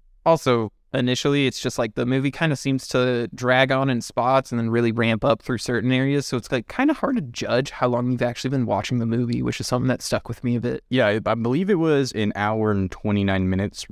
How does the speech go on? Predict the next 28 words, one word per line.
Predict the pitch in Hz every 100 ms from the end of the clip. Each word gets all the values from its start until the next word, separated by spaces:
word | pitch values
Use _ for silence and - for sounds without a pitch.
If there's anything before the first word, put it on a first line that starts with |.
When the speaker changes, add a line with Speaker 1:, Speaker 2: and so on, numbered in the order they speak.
| -
Speaker 2:
r-, |
runtime, | 90 90 95 95 101 117 127 165 - - - _ - - -
I |
believe. | 92 92 85 85 - - - _ - -
Could | 165
be | 92
Speaker 1:
Okay. |
Speaker 2:
wrong. | - - - - _ -
Could | 131
be |
Speaker 1:
That | -
sounds | - 208
about | 131 117 107
right. | 113 131
Speaker 2:
about, | 143 170
it | 120
was | 107
about | 113 156
an |
hour | 135 117
and | 101
a |
half, | 98 87 -
I'm | 90 87 -
pretty | - 90
sure. | 92 92 _ _ - _ -
Um, | 117 120 120 117 113 98 - - _ _ _ _ _ _ _ _ _ _ _ _
and, | 120 120 120 120 120 113